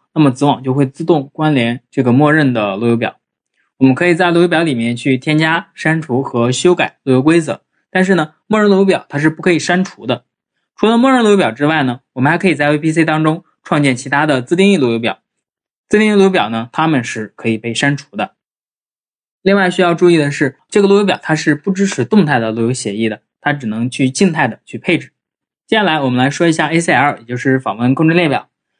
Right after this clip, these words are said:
它是一个子网级别的无状态的可选安全层，用于控制进出子网的数据流。它的规则和安全组是类似的，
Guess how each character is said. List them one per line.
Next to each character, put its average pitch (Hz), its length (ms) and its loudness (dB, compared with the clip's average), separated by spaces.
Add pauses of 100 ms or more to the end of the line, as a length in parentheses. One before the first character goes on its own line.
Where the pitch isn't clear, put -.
(120)
它 - 120 -2
是 208 140 4
一 214 60 2
个 214 100 2
子 196 180 0
网 143 220 0
级 135 160 -4
别 139 200 0
的 120 120 0
无 127 140 0
状 170 260 0
态 147 140 -2
的 117 240 -2
可 170 140 -2
选 156 120 -2
安 127 120 0
全 160 140 -2
层， 135 260 -2 (420)
用 180 180 2
于 139 120 2
控 170 360 2
制 131 460 0
进 202 160 2
出 190 180 2
子 175 140 -2
网 156 180 2
的 113 200 0
数 175 140 0
据 160 120 2
流。 120 260 -6 (720)
它 220 100 0
的 214 120 2
规 214 180 2
则 151 180 2
和 135 180 -4
安 156 160 0
全 170 220 -2
组 180 80 -18
是 123 200 -8
类 147 180 2
似 151 160 -2
的， 120 180 -2